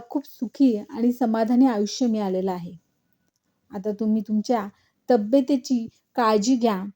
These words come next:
निरोगी आयुष्य जगा. तुमच्या दोघांच्या स्वभावामुळे आणि तुमच्या संस्कारामुळे आमच्या जीवनात देखील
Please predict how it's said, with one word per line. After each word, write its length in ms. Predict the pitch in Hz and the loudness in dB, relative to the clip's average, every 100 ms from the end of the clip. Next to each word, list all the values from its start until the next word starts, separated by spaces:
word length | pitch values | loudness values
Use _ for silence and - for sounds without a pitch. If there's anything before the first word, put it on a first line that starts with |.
| _ _ _ 220 | _ _ _ 0
निरोगी 460 | 233 240 240 240 | 4 6 6 4
आयुष्य 540 | 247 202 220 - 285 233 | 2 2 -2 -2 0 2
जगा. 300 | 202 185 170 175 _ _ _ _ _ _ _ _ _ _ _ _ _ 311 | 0 -2 -6 -14 _ _ _ _ _ _ _ _ _ _ _ _ _ 2
तुमच्या 340 | 302 285 339 | 2 4 4
दोघांच्या 560 | 294 247 233 247 262 254 | 8 8 8 4 2 0
स्वभावामुळे 920 | - 208 214 233 247 233 214 180 190 - _ _ | 0 -2 2 2 4 4 0 -2 -8 -16 _ _
आणि 320 | 226 240 208 202 | -2 0 0 0
तुमच्या 340 | 254 240 254 285 | 0 2 2 0
संस्कारामुळे 1000 | 277 220 202 - 269 269 233 196 180 196 _ _ _ _ - | 0 -2 -2 0 2 4 2 0 -4 -12 _ _ _ _ -8
आमच्या 360 | 226 220 277 269 | -2 0 2 2
जीवनात 460 | 214 220 220 233 | 0 -2 -2 -2
देखील 500 | 202 214 - 233 202 | -4 -6 -4 -4 -4